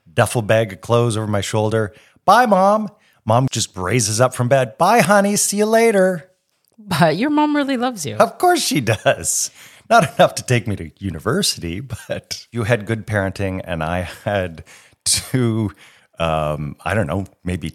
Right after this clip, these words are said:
Speaker 1: teenagers trying to raise us that were kinda like, "I don't know if I wanna do this <laughs> job."
Speaker 2: I would say, though, that my parents weren't just good parents. My parents, I think I won the lottery. I mean, I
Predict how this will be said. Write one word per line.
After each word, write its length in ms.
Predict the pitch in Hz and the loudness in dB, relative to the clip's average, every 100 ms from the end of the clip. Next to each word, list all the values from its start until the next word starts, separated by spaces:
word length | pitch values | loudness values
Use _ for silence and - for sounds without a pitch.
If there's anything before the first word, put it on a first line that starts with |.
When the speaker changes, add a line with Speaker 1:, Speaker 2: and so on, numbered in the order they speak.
| _ | _
Speaker 1:
teenagers 840 | - 104 107 123 147 147 156 156 - | -6 -2 2 2 2 -2 -2 -2 -4
trying 260 | - 143 | 0 0
to 80 | 139 | 2
raise 380 | 139 147 160 131 | 0 0 0 -2
us 260 | - - | -2 -2
that 240 | - 101 90 | 0 0 0
were 140 | 95 | -4
kinda 260 | - 101 95 | -2 -2 0
like, 280 | 87 76 71 | -2 -4 -6
"I 120 | 71 | -6
don't 140 | 139 | -4
know 80 | 196 | -4
if 120 | - | -2
I 60 | 85 | -2
wanna 260 | 80 78 | -2 -4
do 300 | 69 - 117 | -6 -8 -6
this 220 | 208 - - | -6 -6 -6
<laughs> 120 | - | -6
job." 640 | 87 - 92 - - - - - _ _ _ _ - | -8 -6 -8 -8 -14 -12 -14 -18 _ _ _ _ 0
Speaker 2:
I 140 | 208 | 0
would 140 | 254 | 0
say, 220 | 247 254 254 | -2 -2 0
though, 180 | 233 | 2
that 180 | 190 165 | 4 4
my 100 | 160 | 4
parents 340 | 156 170 170 - | 2 2 0 -2
weren't 160 | 156 | -2
just 260 | 156 131 117 | -2 -4 -4
good 440 | 135 175 160 120 _ _ _ | 0 2 2 -2 _ _ _
parents. 480 | - 117 113 - - | -8 -6 -6 -8 -4
My 120 | 139 | -2
parents, 400 | 147 185 208 190 - _ _ | -2 -2 -2 -4 -8 _ _
I 140 | 156 165 | 0 0
think 240 | 180 156 | -2 -2
I 120 | 143 | 0
won 280 | 139 143 143 | 0 0 0
the 120 | 139 | -4
lottery. 600 | 127 127 139 139 123 117 | -2 0 0 -2 -4 -8
I 60 | - | -6
mean, 140 | 143 | -4
I 200 | 131 139 | -2 -4